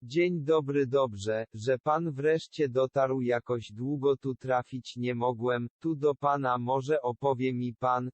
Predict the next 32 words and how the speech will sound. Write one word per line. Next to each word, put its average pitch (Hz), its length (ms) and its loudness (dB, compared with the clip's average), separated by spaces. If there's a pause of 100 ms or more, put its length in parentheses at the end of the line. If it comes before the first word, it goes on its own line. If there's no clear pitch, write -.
co 170 200 -2
się 175 260 -2
u 147 140 -4
pana 143 440 0
działo 135 440 2
ostatnio, 139 840 -4
M 131 220 -2
H 123 320 -2
M, 123 220 -2 (140)
tylko. 104 560 -4 (960)
Chyba 175 420 2
trudno 156 580 0
mi 135 240 -2
tak 151 300 0
będzie 131 460 0
na 120 180 0
sucho, 120 600 -2
bez 127 340 0
bitu, 147 420 -6
to 123 200 -2
może 127 400 0
puszczę 131 480 -4
instrumental, 117 1120 -2
a 117 220 0
pan 143 280 0
mi 135 240 -4
opowie, 110 600 -2 (120)
co 185 220 -2
panu 160 400 0
leży 127 400 2
na 120 180 -2
sercu, 117 600 -4